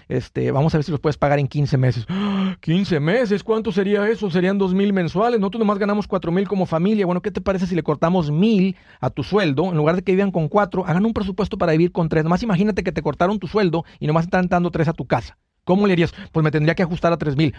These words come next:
Bueno, ajustate a tres, ya te sobraron mil. ¿Y los otros mil, Andrés? Pues tal vez tengas que trabajar. Tal vez tengas algo que vender. Tal vez eres bueno para comprar y vender cosas en el internet. Y entre, y tal vez no te toma quince meses, te toma dieciocho. Pero cuando tú haces un plan así de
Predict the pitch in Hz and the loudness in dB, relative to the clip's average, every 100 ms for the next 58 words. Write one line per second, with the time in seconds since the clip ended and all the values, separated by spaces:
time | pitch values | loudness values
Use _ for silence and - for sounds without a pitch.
0 | - 160 135 202 185 220 190 180 202 - | 0 0 0 -2 -2 -2 0 0 0 -4
1 | - 156 156 175 160 151 139 110 - - | -4 -2 0 2 2 2 2 0 -4 -2
2 | 139 165 220 196 240 269 269 254 - - | 2 2 4 4 4 2 0 -4 -8 -20
3 | - - 160 180 220 214 226 214 160 226 | -12 -2 0 0 0 -2 -2 -2 0 -2
4 | - _ _ _ - 151 196 220 202 208 | -4 _ _ _ -4 -2 0 0 2 0
5 | 196 202 170 226 220 - - - 160 208 | 2 0 2 0 -2 -8 -8 -2 0 2
6 | 220 202 202 208 190 170 156 185 196 185 | 0 0 2 0 0 -2 0 2 2 2
7 | 180 208 196 185 165 135 147 220 208 - | 0 0 0 2 2 2 2 4 0 -4
8 | - - - 151 147 160 151 - 165 147 | -18 -20 -2 0 2 2 2 -2 -6 0
9 | 185 196 240 226 220 233 226 - 214 202 | 2 2 0 0 0 2 2 2 2 2
10 | 196 185 202 208 180 - 226 - 147 - | 0 0 0 2 2 2 0 0 -6 -8
11 | - _ - 160 156 160 156 147 202 233 | -20 _ 0 2 2 0 0 -2 -4 -2
12 | 247 240 220 214 208 185 175 180 - 139 | -2 -2 -2 0 0 0 2 -2 -2 -4
13 | - 175 175 185 | -2 0 2 0